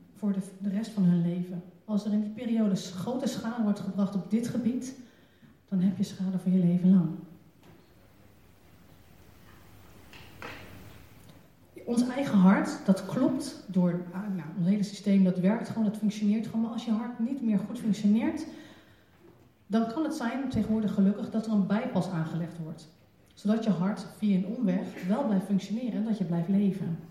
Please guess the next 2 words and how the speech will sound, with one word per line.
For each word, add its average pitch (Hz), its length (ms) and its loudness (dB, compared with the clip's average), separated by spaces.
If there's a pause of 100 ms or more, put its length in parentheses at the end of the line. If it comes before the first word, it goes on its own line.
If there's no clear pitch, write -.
(2000)
Wanneer 254 360 8
jouw, 214 380 8